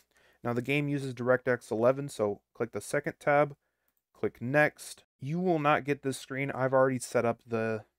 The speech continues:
reshade for this game, but I'm just gonna go through it again. So when you get to this screen, you're going to want to find your preset file. You're going to wanna select this photorealistic Need for Speed The Run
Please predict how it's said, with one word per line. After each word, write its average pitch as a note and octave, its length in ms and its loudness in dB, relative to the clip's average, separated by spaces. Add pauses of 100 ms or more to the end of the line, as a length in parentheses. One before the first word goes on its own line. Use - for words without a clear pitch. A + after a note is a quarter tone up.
reshade A2+ 400 -6
for A#2 160 -2
this A2 220 -6
game, C3 260 -4
but A2 120 -2
I'm A2+ 140 -8
just A#2 100 -14
gonna A2+ 140 -10
go A2 160 -2
through G#2+ 220 -6
it G2 80 -4
again. F3+ 400 -2 (680)
So C3+ 400 4 (180)
when C#3+ 100 -6
you D#3+ 80 -2
get F3 160 4
to E3 140 -4
this C3+ 520 2
screen, D3+ 640 -4
you're C3+ 200 -6
going C#3 220 -2
to - 160 -8
want C3 380 -2
to B2 240 -4
find F3 420 -2
your C#3 300 0
preset F#3+ 600 0
file. G#2+ 640 -2
You're B2+ 100 -8
going C#3 140 0
to C#3+ 40 2
wanna C3+ 220 2
select C3 380 -4
this - 340 -4 (720)
photorealistic C3 680 2
Need A#2 280 -6
for A2+ 240 -6
Speed D3 680 -10
The B2 160 -6
Run C3+ 400 -2